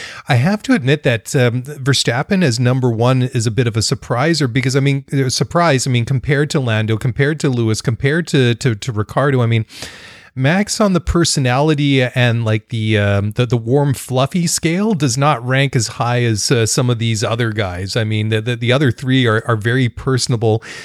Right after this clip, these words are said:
Max, you know, he's got a bit of a coldness, uh, to him, just the way that his, uh, his personality is. I mean, I'm not suggesting that he's not a nice guy, but I mean,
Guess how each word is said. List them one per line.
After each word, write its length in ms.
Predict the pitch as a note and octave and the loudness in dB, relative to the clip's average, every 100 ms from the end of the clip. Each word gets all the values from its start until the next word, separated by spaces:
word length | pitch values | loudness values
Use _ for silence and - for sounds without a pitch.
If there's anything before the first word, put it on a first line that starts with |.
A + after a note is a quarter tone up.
| - - | -18 -6
Max, 600 | B2 D3 D3+ - - - | -2 0 -2 -4 -6 -4
you 220 | D#3+ G3 | -2 0
know, 80 | F3+ | 2
he's 180 | F3+ - | 2 2
got 140 | F#3+ | 0
a 40 | |
bit 120 | F3 E3 | 0 0
of 80 | |
a 60 | D3+ | -2
coldness, 840 | - - D3 D#3 D3+ B2 A2 - | -6 -6 0 0 2 2 2 0
uh, 220 | B2+ G#2+ G#2+ | 0 2 0
to 140 | C#3+ | 0
him, 80 | A#2+ | -2
just 140 | B2 | -2
the 80 | - | 0
way 120 | B2+ | 2
that 140 | B2 A2+ | 2 0
his, 160 | A2 | 0
uh, 40 | A#2 | 2
his 220 | A2 A#2 | 2 0
personality 800 | - A#2+ - A2+ G#2+ G2 F#2+ B2+ | -2 -2 0 -2 -2 -4 -2 0
is. 140 | A2 | 0
I 40 | G2+ | -2
mean, 160 | G2 | -2
I'm 140 | G2+ A2 | -2 0
not 180 | G2+ | -2
suggesting 460 | - A2 A#2+ A2 B2+ | -2 -2 0 0 0
that 100 | G#2+ | 2
he's 140 | G#2 | 0
not 140 | A2+ G2+ | 0 -2
a 60 | |
nice 280 | G2+ G#2 F#2 | -2 -2 -2
guy, 240 | - E3+ D#3+ | 0 2 2
but 160 | B2+ | 2
I 60 | A#2+ | 2
mean, 240 | A#2 A#2 | 2 0